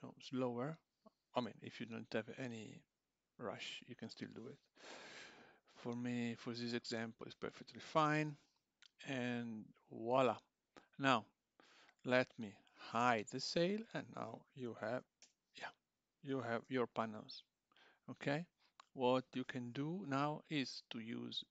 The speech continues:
this, uh, utility there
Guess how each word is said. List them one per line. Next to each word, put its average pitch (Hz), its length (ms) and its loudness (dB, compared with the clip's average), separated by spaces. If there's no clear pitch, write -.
this, - 440 0
uh, 113 600 -6
utility 123 540 0
there 127 380 0